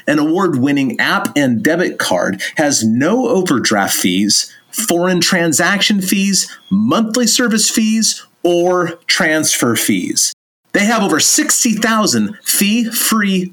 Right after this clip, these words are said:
in-network A T Ms at locations like Walgreens, seven eleven, C V S, and probably tons of other places if you look close enough.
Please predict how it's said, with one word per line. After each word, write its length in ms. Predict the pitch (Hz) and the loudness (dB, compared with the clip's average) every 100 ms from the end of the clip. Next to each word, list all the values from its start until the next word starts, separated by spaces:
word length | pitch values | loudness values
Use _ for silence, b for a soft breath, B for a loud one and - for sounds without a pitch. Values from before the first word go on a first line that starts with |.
| _ | _
in-network 680 | 160 220 208 196 139 147 143 - | 0 2 2 0 0 0 -2 -2
A 200 | 139 170 | -2 0
T 200 | 226 220 | 0 0
Ms 360 | 175 117 131 | 2 0 0
at 160 | 139 127 | 0 0
locations 500 | 135 113 190 185 - | 0 0 0 0 0
like 200 | 117 107 | -2 0
Walgreens, 720 | 107 156 180 147 170 170 160 | 0 2 0 0 0 0 0
seven 360 | - - 165 160 | 0 0 0 0
eleven, 420 | 151 156 156 151 | 0 0 0 0
C 320 | - - 190 | 0 0 0
V 220 | 165 160 | 2 2
S, 320 | 156 160 156 - | 2 0 0 0
and 320 | 104 101 - | -2 -2 -4
probably 280 | - 135 113 | -4 -2 0
tons 280 | - 151 139 | 0 0 0
of 80 | 139 | 0
other 180 | 127 | 0
places 380 | 110 113 101 98 | 0 0 0 0
if 100 | 104 | 0
you 80 | 123 | 0
look 160 | 107 107 | 0 0
close 240 | 107 98 | -2 0
enough. 320 | 107 107 - | 0 -2 -4